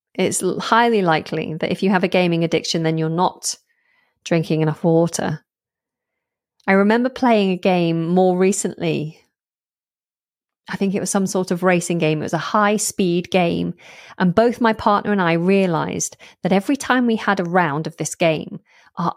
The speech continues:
eyes would be really sore and we'd be rubbing our eyes, but, "Oh, my eyes really hurt. I don't understand why." And then we realized it's because we didn't blink. We were so obsessed, <laughs> not obsessed.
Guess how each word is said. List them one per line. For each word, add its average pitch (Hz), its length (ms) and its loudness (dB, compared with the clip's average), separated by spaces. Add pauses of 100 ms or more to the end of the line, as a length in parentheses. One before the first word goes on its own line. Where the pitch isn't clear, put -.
eyes 180 580 0
would 165 100 -2 (460)
be 170 160 0
really 226 360 0
sore 185 680 0 (320)
and 185 80 -8
we'd 196 100 -2
be 208 100 -2
rubbing 233 300 0
our 214 80 -2
eyes, 208 240 -4
but, 151 160 -14
"Oh, 247 160 -12
my - 260 -12
eyes 262 300 -4
really 226 200 -2
hurt. 180 200 -4
I - 40 -2
don't 233 140 -2
understand 233 360 -2
why." 226 300 2
And 220 200 2
then 269 140 2
we 247 140 2
realized 226 560 0
it's - 80 -10
because 190 800 -2 (720)
we 208 100 -2
didn't 220 400 -4
blink. - 640 -6 (560)
We 233 120 2
were 214 140 4
so 269 800 0 (1120)
obsessed, - 1000 -2 (280)
<laughs> - 240 -20
not - 240 -8
obsessed. 208 500 -4